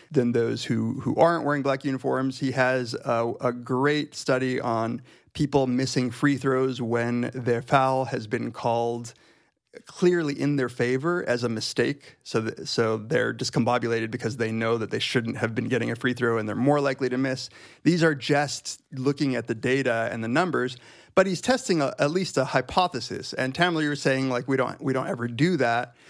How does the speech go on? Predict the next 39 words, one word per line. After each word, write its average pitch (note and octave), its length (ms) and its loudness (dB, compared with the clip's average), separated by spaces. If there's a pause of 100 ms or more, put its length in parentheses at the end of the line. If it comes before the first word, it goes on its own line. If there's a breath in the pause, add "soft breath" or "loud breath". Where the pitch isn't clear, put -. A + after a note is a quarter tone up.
(280 loud breath)
Well, F3+ 180 6
he F3+ 140 -2
doesn't B3+ 360 -4
have F3 180 0
a D3 60 0
full-blown C#3+ 680 2
theory D#3+ 420 0
of A2+ 160 -2
the A2+ 80 -4
human A2+ 320 -2
mind, C3 440 -2
but - 120 2
he A#3 140 -6
definitely A#3+ 580 0
has C3+ 320 2
a B2 160 0
local B2 640 0
theory, A2 560 -8
which C#3 200 -4
is, A#2+ 160 -4 (280)
which - 340 -4
takes - 240 0
the A#2+ 140 0
form D3+ 380 2
of A2+ 120 -6
a A#2 80 -2
specific A#2+ 460 -6
hypothesis A#2 640 -2
in B2+ 260 -4
here. A2+ 220 -2
And B2+ 200 -2
he's D#3 220 0
doing G3 300 2
observational B2 560 -2
work A#2+ 140 -2
to B2+ 80 -10
test - 280 -2
it A#2 80 0
out D#3 320 2